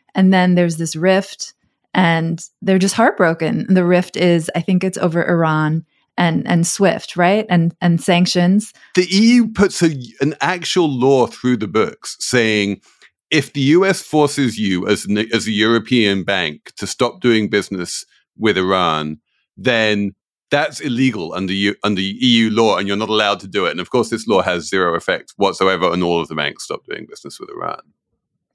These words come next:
Speaker 1: It's, and it's interesting to me because post World War Two, you know, and you get into this, the, the, the whole idea of the E U is, like, transcending this military stuff, and the, and the markets will be free, and we'll all be friends, and it'll be all wonderful.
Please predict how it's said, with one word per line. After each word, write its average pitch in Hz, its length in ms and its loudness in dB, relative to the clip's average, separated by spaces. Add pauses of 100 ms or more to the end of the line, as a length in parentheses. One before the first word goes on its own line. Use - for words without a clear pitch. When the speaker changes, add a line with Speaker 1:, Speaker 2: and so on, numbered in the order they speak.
Speaker 1:
It's, 226 220 0
and 233 180 4
it's 247 140 0
interesting 311 440 0
to - 100 -4
me 262 120 4
because 220 320 0
post 233 340 0
World 208 200 2
War 185 160 2
Two, 202 500 2
you 196 80 2
know, 170 280 0
and 190 200 2
you 185 120 2
get 175 280 -4
into 156 200 -4
this, 151 300 -2
the, 170 200 2
the, 180 260 0
the 196 120 0
whole 220 220 2
idea 196 360 4
of 202 100 0
the 190 120 0 (100)
E 196 80 2 (140)
U 247 120 4
is, 175 160 0
like, 165 300 -2
transcending 196 800 2
this 170 280 -4 (460)
military 214 480 2
stuff, 160 320 0
and 165 120 0
the, 160 280 -4
and 175 120 4
the 170 60 4
markets 180 540 0
will 175 100 -2
be 156 220 -4
free, 269 580 0
and 180 320 2 (240)
we'll 196 160 2
all 196 220 2
be 190 160 -2
friends, 226 680 2
and 180 140 2
it'll 175 140 2
be 180 160 4
all 170 260 0
wonderful. 170 760 2